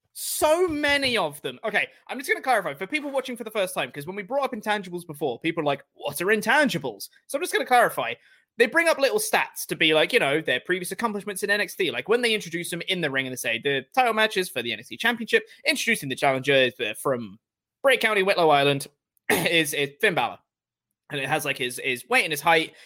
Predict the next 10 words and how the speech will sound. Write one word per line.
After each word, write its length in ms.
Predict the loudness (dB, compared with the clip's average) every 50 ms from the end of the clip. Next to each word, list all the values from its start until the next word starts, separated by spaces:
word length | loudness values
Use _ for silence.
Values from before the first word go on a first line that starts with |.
| -20 _ -8
and 240 | -6 -6 -6 -8 -6 -4
previous 260 | -4 -2 -2 -2 -4
accomplishments, 500 | -4 -2 -2 -2 -2 -4 -8 -8 -8 -8
you 60 | -8
know, 80 | -10 -8
first 280 | -2 0 2 2 2 2
ever 100 | 0 -2
Universal 420 | -2 -4 -2 0 -2 -2 -2 -4
Champion, 540 | -2 0 2 2 2 2 0 0 0 -2 -4 -10 -18 -20 _ _
previous 460 | 2 4 4 6 4 4 2 0 -6